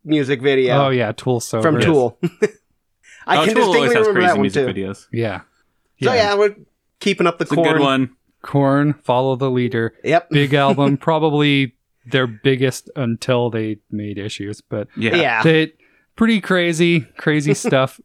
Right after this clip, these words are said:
Speaker 2: Was, is this album the one that has Children of the Corn with,
Speaker 3: Yep.
Speaker 2: like,
Speaker 3: Yeah, with,
Speaker 2: Cypress,
Speaker 3: with Craig.
Speaker 2: Cypress Hill?
Speaker 3: Oh, no,
Speaker 1: Yep.
Speaker 3: it's, it's, it's Ice Cube.
Speaker 2: Oh, it's Cube?
Speaker 3: Children of the Corn.
Speaker 2: Okay.
Speaker 3: I'm the
Speaker 1: Oh, yeah.
Speaker 3: firstborn. <laughs> Yeah.
Speaker 2: What?
Speaker 3: <laughs>
Speaker 2: Oh, they must have done Cypress Hill with, uh,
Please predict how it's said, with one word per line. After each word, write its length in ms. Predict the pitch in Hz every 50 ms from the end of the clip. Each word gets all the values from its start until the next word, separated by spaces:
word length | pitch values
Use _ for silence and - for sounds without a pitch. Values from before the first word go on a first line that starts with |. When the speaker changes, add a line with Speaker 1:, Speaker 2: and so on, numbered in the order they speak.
| _ _ 185
Speaker 2:
Was, 260 | 156 151 156 165 - -
is 180 | 165 165 156 160
this 220 | 220 240 240 -
album 500 | 240 220 220 214 214 208 196 190 185 165
the 100 | 165 151
one 120 | 151 151
that 140 | 147 139 135
has 180 | 143 143 123 -
Children 480 | - - - 143 143 131 147 147 139
of 160 | 139 131 117 117
the 100 | 127 120
Corn 400 | - - - 120 117 120 123 120
with, 100 | 135 170
Speaker 3:
Yep. 140 | 170 185
Speaker 2:
like, 140 | 185 180 180
Speaker 3:
Yeah, 160 | 170 175 -
with, 80 | - 196
Speaker 2:
Cypress, 220 | 180 151 143 123 147
Speaker 3:
with 220 | 165 165 - - -
Craig. 200 | - 208 220 214
Speaker 2:
Cypress 400 | 165 151 123 113 156 147 - -
Hill? 300 | 151 143 147 156 156 - _ - -
Speaker 3:
Oh, 60 | 143
no, 140 | 165 185 214
Speaker 1:
Yep. 20 | 180
Speaker 3:
it's, 100 | 170 147
it's, 180 | 156 151 -
it's 120 | 156 127 -
Ice 160 | 156 180 175
Cube. 300 | - 175 143 110 90 - _ _ _ _ -
Speaker 2:
Oh, 140 | 165 165 165
it's 100 | 160 -
Cube? 300 | - 170 185 247 247 - _ -
Speaker 3:
Children 300 | - 240 226 190 208 208
of 40 | 202
the 60 | 196 190
Corn. 480 | - - 247 240 233 220 214 196 143 147
Speaker 2:
Okay. 160 | 127 120 - _ _ _ _ - - -
Speaker 3:
I'm 140 | 233 247 233
the 80 | 202
Speaker 1:
Oh, 60 | 214 214
yeah. 100 | 202 214
Speaker 3:
firstborn. 600 | - - - 294 285 262 254 247 202 139 120 -
<laughs> 20 |
Yeah. 220 | - 160 349 - 190
Speaker 2:
What? 280 | 180 208 233 - - - -
Speaker 3:
<laughs> 60 | - - - - - - - - - 156 - - - 139 127
Speaker 2:
Oh, 440 | 180 190 226 240 240 240 233 226 208
they 100 | 196 190
must 180 | 208 220 - -
have 80 | 208
done 160 | 202 208 185
Cypress 440 | - - 170 165 - 170 156 - -
Hill 200 | - 165 170 165
with, 220 | 160 151 147 - 156
uh, 540 | 143 143 139 139 135 131 131 131 131 127